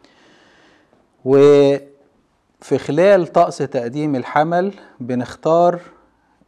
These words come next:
آه، أحسن قربانة في الحمل، عشان المسيح هو حمل الله الذي بلا عيب. وإحنا ماشيين في هذا الطقس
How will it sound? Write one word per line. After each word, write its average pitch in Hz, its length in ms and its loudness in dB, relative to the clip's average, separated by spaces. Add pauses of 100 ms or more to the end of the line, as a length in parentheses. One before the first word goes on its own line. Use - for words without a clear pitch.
(120)
آه، 113 180 -10 (100)
أحسن 135 420 -4
قربانة 123 760 -2
في 123 340 -10
الحمل، 110 580 -8
عشان 131 580 -6
المسيح 117 800 -8 (320)
هو 117 180 -2
حمل 135 420 0
الله 123 360 -4
الذي 120 540 -6 (340)
بلا 139 280 0
عيب. 131 300 0 (1040)
وإحنا 165 320 -2
ماشيين 151 580 -4
في - 140 -10
هذا 135 400 -2
الطقس 160 600 -2